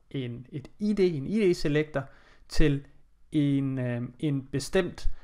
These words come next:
øhm, et bestemt element, så skriver du navnet på elementet foran klassen eller foran I D'et.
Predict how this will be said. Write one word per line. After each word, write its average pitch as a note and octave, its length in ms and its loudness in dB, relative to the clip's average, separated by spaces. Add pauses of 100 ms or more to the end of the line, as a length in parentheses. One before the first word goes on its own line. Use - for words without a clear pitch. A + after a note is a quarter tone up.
(340)
øhm, C3 760 -10 (200)
et - 180 -6
bestemt D#3 340 0
element, F3 480 -2
så - 140 -10
skriver F3 300 0
du C3 100 0
navnet E3+ 460 2
på - 80 -2
elementet C#3+ 560 -2 (140)
foran D#3+ 320 -2 (100)
klassen F3 440 -2
eller C#3 220 -6
foran B2+ 440 -2 (240)
I C#3+ 220 -4
D'et. - 220 -10